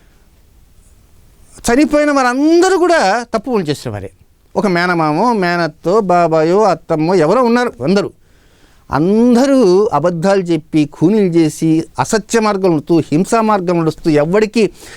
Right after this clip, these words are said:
కనీసం పిల్లికి కూడా బిచ్చం పెట్టకుండా వెళ్ళిపోయారు. వారి వల్ల వచ్చేటువంటి ఫలితాలు, చెడు ఫలితాలు వస్తున్నాయి కదా, పాప పనులు చేశారుగా, కనుక అలాంటి పాప పంకిలం మూట కట్టుకుపోయినారుగా.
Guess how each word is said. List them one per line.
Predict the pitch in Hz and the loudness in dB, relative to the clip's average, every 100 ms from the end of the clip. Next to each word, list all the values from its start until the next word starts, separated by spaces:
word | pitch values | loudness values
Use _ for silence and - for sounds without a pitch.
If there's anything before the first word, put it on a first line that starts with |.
| - | -6
కనీసం | 185 220 214 233 170 - _ _ _ _ | -2 0 0 -2 -4 -8 _ _ _ _
పిల్లికి | 240 285 233 | 0 2 2
కూడా | 247 | 0
బిచ్చం | 226 170 180 240 | 0 -2 -2 -2
పెట్టకుండా | 220 196 190 165 | -2 -4 -2 0
వెళ్ళిపోయారు. | 175 - - 180 180 127 90 - _ _ _ _ _ _ _ _ _ _ _ _ _ _ _ - 120 | -2 -4 -4 -2 0 -2 -6 -18 _ _ _ _ _ _ _ _ _ _ _ _ _ _ _ -12 -2
వారి | 143 156 | 0 2
వల్ల | 143 175 240 | 2 2 2
వచ్చేటువంటి | 220 202 - 196 196 190 180 | 0 0 0 0 0 -2 -2
ఫలితాలు, | 165 - 151 185 - 214 | -6 -4 -2 0 0 -2
చెడు | 170 160 190 | 0 -2 0
ఫలితాలు | 202 185 202 | -2 0 0
వస్తున్నాయి | 165 - 190 185 147 | 0 -2 -2 -2 -2
కదా, | 139 156 | 0 0
పాప | 170 135 165 | 0 -2 -2
పనులు | 226 214 220 | -2 -2 -2
చేశారుగా, | 202 220 269 247 254 294 - - - | -2 -2 0 0 -2 -4 -8 -20 -6
కనుక | 220 233 | -4 0
అలాంటి | 196 202 185 | 0 0 -2
పాప | 180 165 202 | -2 -2 0
పంకిలం | 269 - 208 220 269 254 185 | -2 -2 -4 0 0 0 -2
మూట | 240 | -2
కట్టుకుపోయినారుగా. | 254 240 - 247 208 226 254 240 285 | -4 -6 -4 -4 0 0 0 -2 -4